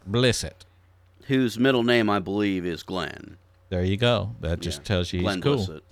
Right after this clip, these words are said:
Speaker 1: He goes down smooth. Now, "I just want to declare something here," he says. And you know what? Right away,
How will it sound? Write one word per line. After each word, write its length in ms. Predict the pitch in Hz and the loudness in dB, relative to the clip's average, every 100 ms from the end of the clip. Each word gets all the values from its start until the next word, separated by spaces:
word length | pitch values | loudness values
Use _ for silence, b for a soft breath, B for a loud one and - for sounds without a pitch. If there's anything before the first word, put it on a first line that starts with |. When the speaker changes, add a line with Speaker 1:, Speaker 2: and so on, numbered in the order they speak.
| - - _ _ - - | -20 -20 _ _ -20 -8
Speaker 1:
He 120 | 90 | 0
goes 220 | 104 104 | 2 2
down 200 | 127 123 | 2 0
smooth. 460 | 127 - 180 123 92 | 0 -4 -2 -2 -2
Now, 380 | 127 175 120 82 - _ b b b - _ _ _ _ _ _ _ - _ - _ _ - | -2 0 0 -2 -8 _ b b b -20 _ _ _ _ _ _ _ -20 _ -20 _ _ 4
"I 120 | 190 | 6
just 260 | 208 190 | 6 4
want 320 | 202 202 202 - | 2 2 2 -2
to 100 | 156 | -2
declare 580 | 160 - 185 208 190 | -2 0 4 8 8
something 440 | 143 139 117 120 110 | 6 4 4 4 4
here," 240 | 113 104 | 6 6
he 140 | 107 107 | 6 4
says. 320 | 123 113 135 | 6 4 4
And 80 | 139 | 2
you 80 | |
know 140 | 160 165 | 4 6
what? 160 | 151 139 | 6 8
Right 220 | 156 143 | 8 8
away, 500 | 131 127 113 104 | 8 8 8 6